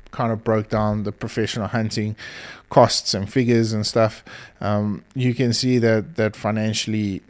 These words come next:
we need to clinch onto as much as we possibly can. So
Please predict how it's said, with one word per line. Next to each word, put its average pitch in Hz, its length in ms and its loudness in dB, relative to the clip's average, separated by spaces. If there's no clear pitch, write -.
we 101 320 -4
need 117 180 2
to 110 100 -2
clinch 117 480 -2
onto 107 500 -2
as 104 240 -6
much 107 280 -2
as 104 180 -4
we 98 120 -8
possibly 101 440 -4
can. 98 380 -6
So 101 320 -2